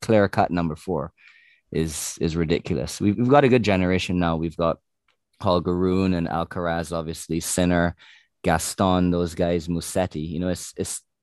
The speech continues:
one of the most exciting generations we've had for a long time. You know, I'm, I'm hoping, I'm expecting them to surpass the, the Tsitsipas, Zverev,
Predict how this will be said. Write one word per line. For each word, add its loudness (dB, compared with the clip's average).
one 4
of 4
the 6
most 6
exciting 2
generations -2
we've -10
had 0
for -6
a -2
long 2
time. -8
You 0
know, 4
I'm, 2
I'm 0
hoping, 0
I'm 0
expecting 0
them 0
to -14
surpass -2
the, -6
the -8
Tsitsipas, 0
Zverev, 0